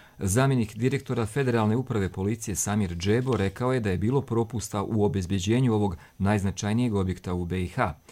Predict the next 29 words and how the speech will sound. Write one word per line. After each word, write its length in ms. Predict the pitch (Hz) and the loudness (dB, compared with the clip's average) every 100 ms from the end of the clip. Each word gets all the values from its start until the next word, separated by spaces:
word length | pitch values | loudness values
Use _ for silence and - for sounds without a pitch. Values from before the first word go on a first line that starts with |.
| - - | -16 -4
On 140 | 92 | 0
je 80 | 90 | 2
naveo 340 | 92 110 139 | 2 2 0
da 100 | 135 | 0
su 160 | 127 - | -2 -2
organi 340 | 120 123 139 | 0 0 0
Federacije 640 | 127 104 98 104 131 143 | -2 -2 0 0 -2 -2
B 160 | 127 147 | 0 0
I 40 | |
H 240 | 143 147 127 | 0 0 0
zaduženi 560 | 101 131 143 113 107 | 0 0 0 2 2
za 180 | 87 95 | 0 0
unutrašnju 500 | 98 127 123 95 98 | 0 0 -2 -6 -4
bezbjednost 560 | 87 90 95 107 98 101 | -4 -2 0 0 0 0
objekata 520 | 110 110 101 101 92 - - | 0 0 -2 -2 -4 -8 -8
u 80 | 151 | -8
kojima 360 | 147 147 139 107 | 0 2 4 2
se 160 | - | 0
nalaze 340 | 98 117 107 95 | 0 0 0 -2
državne 360 | 95 104 104 | 0 0 0
institucije, 640 | 98 - - 131 143 120 82 - - - | 0 -4 -6 -6 -2 -2 -4 -8 -18 -6
pa 120 | 92 | -4
tako 300 | 98 98 107 | -2 -2 -4
i 80 | 98 | -2
predsjedništva 560 | 113 139 139 110 95 | -2 0 0 -2 -2
B 160 | 92 90 | -2 -2
I 40 | |
H, 200 | 82 85 | -2 -2
umjesto 440 | 95 135 135 143 | 0 0 0 0